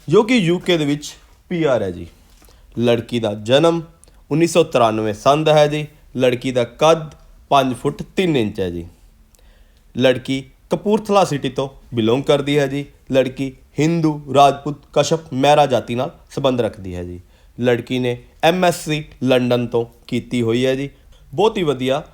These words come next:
ਪੈਕੇਜ 'ਤੇ ਜੌਬ ਕਰ ਰਹੀ ਹੈ ਜੀ। ਗੱਲ ਕਰਦੇ ਹਾਂ ਅਗਰ ਇਸ ਦੇ ਪਰਿਵਾਰ ਦੀ, ਤਾਂ ਇਸ ਦੇ ਪਰਿਵਾਰ ਦੇ ਵਿੱਚ ਇਸ ਦੇ ਮਾਤਾ ਸ਼੍ਰੀ ਹਨ,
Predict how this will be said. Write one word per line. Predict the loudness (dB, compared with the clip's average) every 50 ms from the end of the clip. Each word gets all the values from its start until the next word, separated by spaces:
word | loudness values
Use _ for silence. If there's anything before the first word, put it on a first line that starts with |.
| -20 -20 -12 -4 0
ਪੈਕੇਜ | 2 2 2 2 -2 -6 -4
'ਤੇ | -4 -6 -6 -6 -8 -12 -20 _ -2
ਜੌਬ | 2 2 2 2 0
ਕਰ | -2 -2 -2 0
ਰਹੀ | -2 -4 -8 -8 -8
ਹੈ | -10
ਜੀ। | -10 -14 -16 -16 -20 -20 -20 -20 -20 -20 -20 _ _ _ -20 _ -14 -6 -4
ਗੱਲ | -4 -2 -2
ਕਰਦੇ | 0 -2 -2 0 0 -2
ਹਾਂ | -2 -2 -4 -6 -6 -4
ਅਗਰ | -2 0 0 0
ਇਸ | 0 -2
ਦੇ | -2 -4
ਪਰਿਵਾਰ | -6 -2 -2 -2 -2 0 2 4 4 4 2
ਦੀ, | 0 -4 -6 -8 -8 -16 -18 -12 -10
ਤਾਂ | -8 -6
ਇਸ | -6 -6 -4 -2
ਦੇ | -2 -4
ਪਰਿਵਾਰ | -2 -2 -4 -4 -4 -2 0 2 2 2 2
ਦੇ | 2 0 0
ਵਿੱਚ | 0 -2 -6 -12 -18 _ _ -8
ਇਸ | -6 -4 -2
ਦੇ | -2 -4 -4
ਮਾਤਾ | -4 -4 -4 -2 0 0
ਸ਼੍ਰੀ | 0 -2 -2 -2 -2 -2
ਹਨ, | -4 -4